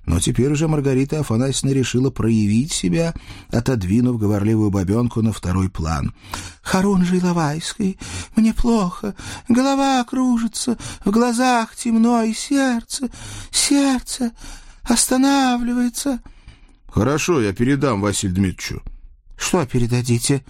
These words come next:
Младшая дочь губернатора резво перестала изображать нам умирающего лебедя.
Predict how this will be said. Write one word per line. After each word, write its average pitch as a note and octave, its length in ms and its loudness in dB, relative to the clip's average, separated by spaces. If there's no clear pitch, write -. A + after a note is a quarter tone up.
Младшая F2+ 420 0
дочь E2+ 180 0
губернатора F#2+ 600 0
резво G#2 400 0
перестала G#2+ 640 -2
изображать F2 520 0
нам G2 140 2
умирающего F#2 580 0
лебедя. D#2 440 -2